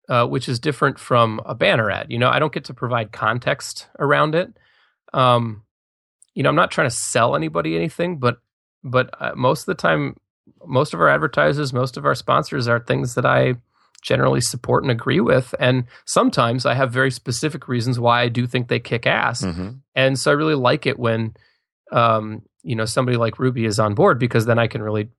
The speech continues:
Speaker 1: t-, tell people that, and they can hear, hopefully they can hear that it's genuine when I talk about it. Um, and so it's a, it's a kind of a different way. And it, if I were an advertiser, I'd be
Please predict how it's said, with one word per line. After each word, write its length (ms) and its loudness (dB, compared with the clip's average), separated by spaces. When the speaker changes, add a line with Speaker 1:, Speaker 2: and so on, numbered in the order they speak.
Speaker 1:
t-, 140 0
tell 180 2
people 280 -4
that, 280 0
and 180 -4
they 120 -2
can 180 -6
hear, 360 -4
hopefully 280 2
they 140 4
can 120 2
hear 220 4
that 140 2
it's 160 -6
genuine 420 2
when 100 -2
I 80 -2
talk 280 -2
about 240 -6
it. 120 -6
Um, 380 0
and 220 0
so 100 4
it's 120 0
a, 120 0
it's 140 -2
a 20 -6
kind 160 0
of 60 -2
a 60 2
different 440 -2
way. 440 0
And 120 -6
it, 140 -6
if 160 -6
I 100 4
were 120 4
an 60 0
advertiser, 600 -4
I'd 140 -2
be 180 -4